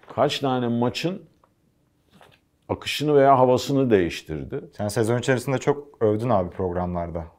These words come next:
Speaker 2: ara ara.
Speaker 1: Övdüm, övdüm.
Speaker 2: Evet.
Speaker 1: Yani, e, çok beğeniyorum. E, bir üst seviyeye, bir Euro Cup veya Euro Lig'e hazır mı onu denemek lazım ama,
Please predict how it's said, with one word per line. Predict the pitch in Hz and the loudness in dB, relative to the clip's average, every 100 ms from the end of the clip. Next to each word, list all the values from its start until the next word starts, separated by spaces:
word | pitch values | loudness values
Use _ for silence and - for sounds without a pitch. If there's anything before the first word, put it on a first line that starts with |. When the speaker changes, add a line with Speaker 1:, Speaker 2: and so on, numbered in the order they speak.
| - | -12
Speaker 2:
ara | 76 | -8
ara. | 78 76 | -6 -4
Speaker 1:
Övdüm, | 85 95 110 151 147 | 2 4 4 4 2
övdüm. | 107 101 151 160 | 2 2 0 -4
Speaker 2:
Evet. | 85 | 0
Speaker 1:
Yani, | 95 107 110 | 0 0 0
e, | 98 82 92 95 92 85 | -2 -2 -2 -2 -2 -4
çok | 113 110 113 | -4 -4 0
beğeniyorum. | 117 117 107 92 101 139 _ - - | 2 2 0 0 -2 -6 _ -20 -12
E, | 87 85 87 85 78 _ - - _ - _ _ _ | -8 -4 -4 -6 -8 _ -14 -14 _ -20 _ _ _
bir | 92 110 143 - | -4 2 2 2
üst | 143 131 - | -2 -2 0
seviyeye, | 139 131 135 135 135 123 - - - - _ | 2 4 4 6 6 4 0 -6 -18 -20 _
bir | 95 107 107 | -8 -4 0
Euro | 117 120 | 2 2
Cup | 120 113 - - _ _ _ _ - - _ _ | 2 0 -2 -20 _ _ _ _ -20 -20 _ _
veya | 98 101 101 | -2 0 0
Euro | 104 92 90 101 104 | -2 -4 -2 2 2
Lig'e | 104 98 107 - - | 0 2 2 0 -4
hazır | - 107 92 113 | -4 -2 0 0
mı | 113 113 113 - | 0 0 -2 -4
onu | 101 104 107 - - - _ _ _ _ _ - | -6 -4 -4 -6 -20 -20 _ _ _ _ _ -10
denemek | 117 135 147 147 139 | -4 0 0 0 0
lazım | 95 87 80 123 | 2 2 0 -4
ama, | 78 120 131 | -6 -6 -8